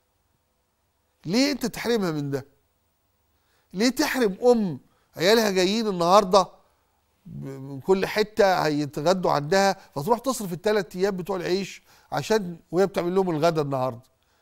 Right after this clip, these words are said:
ياكلوا وينبسطوا ويقضوا يوم جميل ويدعوا لها وتدعي لهم، وتاني يوم تروح تجيب العيش لا، يقول لك: "لا مفيش،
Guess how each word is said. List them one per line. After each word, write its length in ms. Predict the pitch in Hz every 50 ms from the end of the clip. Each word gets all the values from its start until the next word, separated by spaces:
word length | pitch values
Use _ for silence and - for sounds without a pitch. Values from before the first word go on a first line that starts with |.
| _ _ _ _ _ _ _ _ _ _ _ -
ياكلوا 360 | 156 185 170 - 175 151 147
وينبسطوا 580 | 139 143 147 180 165 - - 165 143 139 135 131
ويقضوا 400 | 135 143 156 160 156 147 143 147
يوم 180 | 160 165 160
جميل 400 | 147 147 135 139 156 170 180 175
ويدعوا 640 | 160 139 131 131 127 127 131 131 131 123 135 151 170
لها 160 | 170 160 151
وتدعي 440 | 147 135 127 120 - 131 131 143 175
لهم، 340 | 180 170 170 190 180 175 170 - _ _ _ _ _ _ _ -
وتاني 360 | 131 127 - 202 208 202 185
يوم 300 | 175 175 190 202 202 175
تروح 240 | - 156 170 190 185
تجيب 300 | - 175 175 190 185 180
العيش 480 | 156 147 147 147 151 156 175 160 -
لا، 80 | 190 180
يقول 140 | 170 165 170
لك: 120 | 160 139 165
"لا 40 |
مفيش، 580 | 160 151 131 151 143 127 117 - - - - _